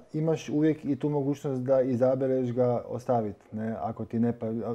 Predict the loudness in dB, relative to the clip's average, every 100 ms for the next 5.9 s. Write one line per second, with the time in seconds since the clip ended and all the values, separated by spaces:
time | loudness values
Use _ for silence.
0 | -6 0 2 4 4 2 2 4 6 6
1 | 0 2 4 4 2 2 0 2 2 0
2 | -2 -2 -2 4 4 4 2 4 4 4
3 | 4 0 0 0 2 4 2 0 -2 -2
4 | -2 -6 -4 -2 2 4 6 6 4 4
5 | 4 2 2 0 2 0 0 0